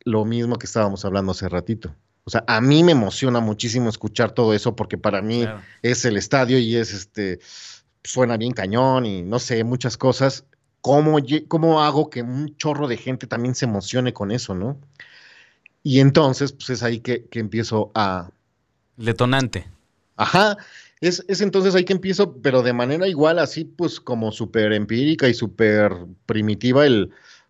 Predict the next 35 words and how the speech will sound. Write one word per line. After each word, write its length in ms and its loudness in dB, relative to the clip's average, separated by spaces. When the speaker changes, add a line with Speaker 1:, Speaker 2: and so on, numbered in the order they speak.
Speaker 1:
pues, 160 -4
bueno, 260 4
pues, 140 -6
mi 80 -4
página 360 -4
de 100 -4
Facebook 540 -2
y 100 -6
mi 100 -4
cuenta 280 -2
de 120 -4
Twitter 500 0
y, 220 2
bueno, 520 2
pues, 180 -8
este, 520 0
este, 320 -2
sigo 260 4
con 220 0
lo 120 4
de 140 2
YouTube 520 4
y, 140 2
este, 680 -2
y 200 -2
así, 280 2
¿no? 300 2
O 60 2
sea, 360 -2
pero, 200 4
pues, 100 -8
te 100 2
das 200 4
cuenta 440 2
que, 560 -2